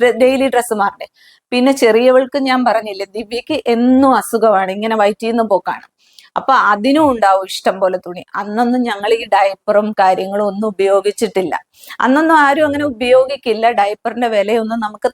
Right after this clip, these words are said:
താങ്ങില്ല. അതുകൊണ്ട് സാധാരണ ഷെഡ്ഡി, ആ, പാൻറ്റീസ് പോലെയുള്ള കാര്യങ്ങൾ, ഇതൊക്കെ തന്നെയാണ് ഞങ്ങൾ യൂസ് ചെയ്തിട്ടുള്ളത്. ഞാനൊന്നും എൻ്റെ മക്കൾക്ക് അധികം ഡയപ്പേഴ്സ് ഒന്നും ഉപയോഗിച്ചിട്ടില്ല.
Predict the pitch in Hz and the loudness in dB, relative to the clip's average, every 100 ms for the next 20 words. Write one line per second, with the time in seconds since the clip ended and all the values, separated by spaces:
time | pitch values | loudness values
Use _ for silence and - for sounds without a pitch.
0 | - 226 233 262 196 - - _ - - | 2 2 4 2 0 -6 -18 _ -20 -20
1 | - 220 240 311 269 247 381 440 _ 339 | -4 -2 2 2 2 0 -2 -6 _ -4
2 | 339 330 349 339 311 311 294 - 277 262 | 2 2 4 2 2 -2 -2 -4 -10 -10
3 | - 247 208 214 233 - - 233 233 247 | -2 -2 -2 -6 -6 -8 0 2 2 2
4 | 247 220 233 269 254 208 208 202 202 202 | 0 0 -4 -6 -6 -4 -2 -2 -4 0
5 | 196 196 185 202 370 _ - _ 339 330 | 0 0 -4 -6 -8 _ -20 _ -2 -2
6 | 330 320 269 254 247 254 226 214 240 214 | 0 0 2 2 2 0 -2 -2 -2 -2
7 | 190 190 185 180 175 117 - - - 214 | -4 -2 -2 -2 -4 -4 -4 -8 -6 0
8 | 220 240 233 240 269 - 196 202 196 196 | 2 2 2 0 0 -4 -6 -4 -4 -4
9 | 214 220 180 190 208 214 190 - 214 208 | -2 0 0 -2 -2 -2 -2 -2 -2 -2
10 | 233 247 226 247 240 - - 143 | -2 -2 2 2 2 -2 -6 -8